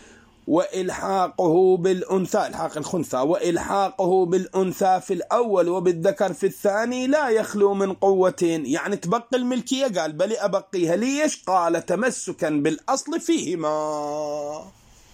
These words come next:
شنو هو الأصل؟ الملك. يقول: "أجري الملكية، ما أقدر أرفع الملكية".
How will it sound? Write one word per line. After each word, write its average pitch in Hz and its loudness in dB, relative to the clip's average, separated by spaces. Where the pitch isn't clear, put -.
شنو 269 -2
هو 262 2
الأصل؟ 214 -4
الملك. 208 -4
يقول: 135 -6
"أجري 175 -4
الملكية، 196 -2
ما 160 -4
أقدر 247 -4
أرفع 226 -6
الملكية". 185 -6